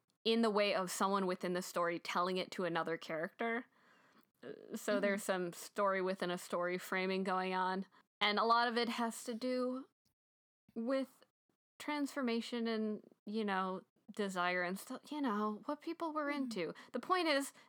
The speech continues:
Speaker 1: the main character gets turned into a donkey.
Speaker 2: <laughs> Yeah.
Speaker 1: And really, that's the most important thing.
Speaker 2: It really is.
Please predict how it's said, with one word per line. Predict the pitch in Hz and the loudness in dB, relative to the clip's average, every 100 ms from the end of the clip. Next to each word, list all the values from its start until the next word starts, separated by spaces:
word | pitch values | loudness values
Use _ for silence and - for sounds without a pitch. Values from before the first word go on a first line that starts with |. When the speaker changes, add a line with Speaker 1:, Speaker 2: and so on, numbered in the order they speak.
| - | -2
Speaker 1:
the | |
main | 233 262 247 | 2 2 2
character | 247 226 220 | 0 0 -2
gets | 208 196 - | 0 -2 -2
turned | - 208 208 | 0 2 2
into | 190 180 175 | 0 0 -2
a | |
donkey. | - 170 165 - 120 - - | 0 0 0 -2 -6 -8 -4
Speaker 2:
<laughs> | 311 233 277 302 - | -4 -6 -8 -8 -6
Yeah. | 196 180 185 - - _ _ - | -6 -4 -6 -10 -20 _ _ -2
Speaker 1:
And | 254 262 226 - - | 0 0 -2 -8 -6
really, | 247 311 359 311 226 202 - _ _ - - | -2 0 0 0 0 -4 -12 _ _ -20 0
that's | 247 240 - | 2 2 -2
the | 214 | 0
most | 196 190 - | 0 0 -2
important | 175 175 185 - 160 - | -8 -2 -2 -2 -10 -8
thing. | 147 - | -8 -8
Speaker 2:
It | 349 | -8
really | 359 240 196 | -6 -4 -6
is. | 110 214 - | -6 -10 -14